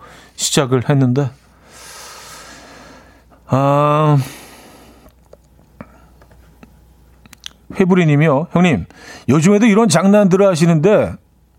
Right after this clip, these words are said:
뒤쪽에 계신 과장님께서, 어, 부르시길래 "네." 하며 돌아보니까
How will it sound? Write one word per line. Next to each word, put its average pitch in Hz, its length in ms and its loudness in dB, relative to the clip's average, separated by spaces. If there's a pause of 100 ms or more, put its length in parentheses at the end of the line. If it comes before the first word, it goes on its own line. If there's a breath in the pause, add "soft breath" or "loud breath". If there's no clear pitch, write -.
(800 soft breath)
뒤쪽에 196 420 0
계신 170 320 2
과장님께서, 160 1000 0 (680 soft breath)
어, 123 280 0
부르시길래 165 800 0
"네." 151 220 2
하며 185 260 2
돌아보니까 151 680 0